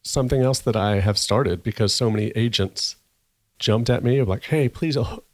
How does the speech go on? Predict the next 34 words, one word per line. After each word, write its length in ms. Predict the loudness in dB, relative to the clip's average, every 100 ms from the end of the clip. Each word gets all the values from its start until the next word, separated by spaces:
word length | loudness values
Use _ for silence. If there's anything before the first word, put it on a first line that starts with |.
| -14
host 260 | -8 -4
my 80 | -2
open 200 | 0 0
house," 360 | 2 2 -2 -6 _ _ _ _
is 120 | 2
I 80 | 4
went 160 | 4 2
on 120 | 2
Google 260 | 2 0
Forms 460 | 0 2 2 0 -2
and 100 | 0
I 40 |
was 140 | 0 0
like, 180 | -4 -8 _ _ _ _
"I'm 120 | -4
gonna 140 | -2 -2
make 180 | -2 -2
this 160 | -2 -2
easier," 520 | -2 0 -2 -4 -8 -14 _ _ -10
because, 440 | -4 -2 0 0
um, 380 | 0 0 0 -4 -10 _ _ _ _ _ -6
scheduling 480 | 0 0 0 0 0
these 140 | 2
out 240 | 0 0 0
is 160 | 0 2
not 440 | 0 0 -4 -12 -20 _ _ _ _
as 100 | 0
easy 260 | 2 2 2
as 80 | 2
I 60 | 2
wanted 300 | 2 0 -2
it 80 |
to 60 | -8
be. 160 | -12